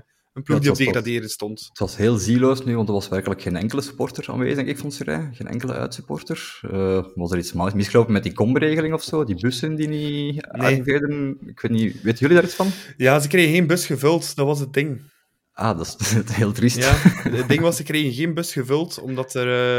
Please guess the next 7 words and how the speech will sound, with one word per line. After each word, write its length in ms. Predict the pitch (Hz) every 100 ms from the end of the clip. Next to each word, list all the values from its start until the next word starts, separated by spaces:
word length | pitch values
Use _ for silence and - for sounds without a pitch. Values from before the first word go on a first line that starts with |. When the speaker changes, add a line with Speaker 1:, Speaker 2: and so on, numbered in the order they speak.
| 123
Speaker 1:
eh, 80 | 123 139 _ _ _ _ _ _ - -
<laughs> 100 | 143
ja, 280 | 170 - _ - - - 143
door 120 | - 151
de 100 | 143
combi-regeling. 720 | 156 165 143 127 120 123 127
Ehm, 920 | 120 123 123 123 123 123 123 123 120